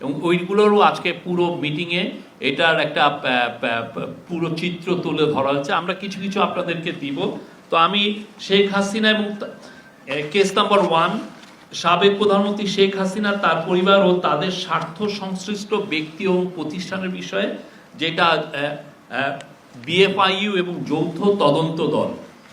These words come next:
টাস্ক ফোর্সের মাধ্যমে যারা কাজ করছেন, বিএফআইইউ কাজ করছেন এবং একটা যৌথ তদন্ত দল কাজ করেছেন। সেটার বিষয়ে, এ, যেটা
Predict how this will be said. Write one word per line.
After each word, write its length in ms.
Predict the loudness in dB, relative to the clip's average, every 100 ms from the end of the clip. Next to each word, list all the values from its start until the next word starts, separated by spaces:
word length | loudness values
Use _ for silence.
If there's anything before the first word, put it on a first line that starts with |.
| -20 -20 -8 0
টাস্ক 280 | 0 0 0
ফোর্সের 360 | 0 2 0
মাধ্যমে 460 | 0 -4 0 2 4
যারা 200 | 4 2
কাজ 300 | 2 2 2
করছেন, 320 | -2 -2 -2
বিএফআইইউ 680 | 0 0 0 0 2 2 2
কাজ 220 | 2 0
করছেন 300 | -2 -2 -4
এবং 100 | -6
একটা 160 | -6 -8
যৌথ 360 | -4 -4 -4
তদন্ত 500 | -4 -2 0 -2 -2
দল 340 | -2 2 2 2
কাজ 200 | -6 -10
করেছেন। 400 | -14 -12 -14 -14 -16 -20 -20 -20 -20 -20 -20 -14
সেটার 460 | -4 2 2 2 0
বিষয়ে, 460 | -2 0 4 4
এ, 100 | 2 -2 -10 -18 -20 -20 -8 -2 -2 -2 -10 -18 -2
যেটা 460 | 0 4 2 2